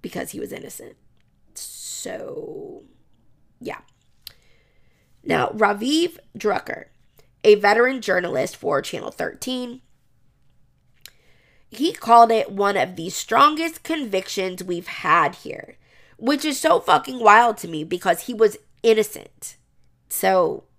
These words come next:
okay. Now, Tyre's family was not at all about this conviction. At all.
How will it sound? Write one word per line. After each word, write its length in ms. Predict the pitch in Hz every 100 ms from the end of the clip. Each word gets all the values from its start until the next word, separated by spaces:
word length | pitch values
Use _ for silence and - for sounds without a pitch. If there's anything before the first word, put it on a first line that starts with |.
| -
okay. 520 | 214 208 190 - - _ _ _ _ _ _ _ _ - _ _ _ _ _ _ -
Now, 300 | 226 233 226
Tyre's 420 | 240 285 403 349
family 600 | 220 226 233 240 233 214
was 380 | - 196 180 185
not 320 | 185 202 202
at 100 | 196
all 440 | - 170 143 - -
about 460 | 185 156 117 - 185
this 180 | 160
conviction. 680 | - 170 165 - - - - _ _ _ _ _ _ _ _
At 220 | 214 185
all. 320 | 120 - -